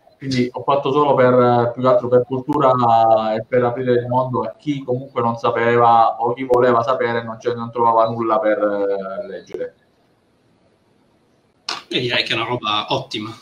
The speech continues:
Speaker 2: Tra l'altro ho visto che, essendo stato tradotto in spagnolo ed inglese, che sono le, le lingue che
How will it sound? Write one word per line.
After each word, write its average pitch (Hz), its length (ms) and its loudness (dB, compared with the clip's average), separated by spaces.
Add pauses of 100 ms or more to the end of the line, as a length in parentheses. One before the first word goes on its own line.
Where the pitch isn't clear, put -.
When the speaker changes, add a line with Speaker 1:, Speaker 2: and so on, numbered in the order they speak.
Speaker 2:
Tra 131 140 0
l'altro 139 260 0
ho 123 200 2
visto 123 320 -2
che, 127 300 -4 (440)
essendo 131 300 0
stato 135 240 -2
tradotto 139 480 0
in 120 60 2
spagnolo 135 460 2
ed 123 80 -2
inglese, 127 500 0
che 107 80 -6
sono 110 280 -4
le, 110 220 -6
le 107 80 -6
lingue 120 340 -6
che 113 280 -10